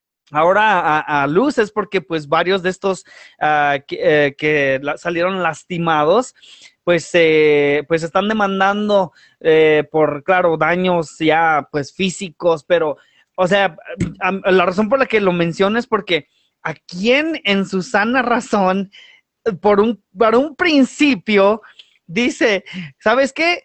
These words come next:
A mí me da ganas de subirme a una,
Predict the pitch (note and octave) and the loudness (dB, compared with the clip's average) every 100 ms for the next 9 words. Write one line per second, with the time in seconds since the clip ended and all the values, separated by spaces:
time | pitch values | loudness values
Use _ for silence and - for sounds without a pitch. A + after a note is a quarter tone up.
0 | _ G#3+ B3+ D#4 C#4+ C#4 C#4 C#4 C4+ A#3 | _ 0 0 2 2 2 0 -2 -2 -2
1 | A3+ G#3 A#3+ C4 C4 A#3+ F#3+ G3 G#3+ A#3+ | 0 2 2 4 2 0 0 0 0 0
2 | C4 B3 A3 G3+ F#3 | 2 2 2 2 2